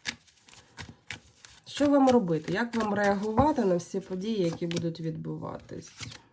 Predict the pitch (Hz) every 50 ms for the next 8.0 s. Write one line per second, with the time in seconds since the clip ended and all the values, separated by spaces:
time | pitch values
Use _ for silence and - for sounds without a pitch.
0 | _ - - - _ _ _ _ - _ _ _ _ - - _ _ _ _ -
1 | 190 196 208 214 208 214 196 196 196 196 - - 226 226 226 254 285 277 247 -
2 | - - 180 180 196 214 214 202 202 196 - - - 190 185 - - 185 170 160
3 | 165 - _ - 185 214 233 233 226 190 175 - - 185 185 208 226 226 - -
4 | 220 220 - - 202 165 156 - - - 165 - - - - - - - - -
5 | - - - - 175 185 208 220 233 240 240 233 185 175 190 208 196 - 190 180
6 | 180 175 - 202 202 185 180 165 - 170 170 170 170 170 175 175 170 - 185 175
7 | 170 160 156 143 - - - - 165 165 - - - - - 82 82 80 160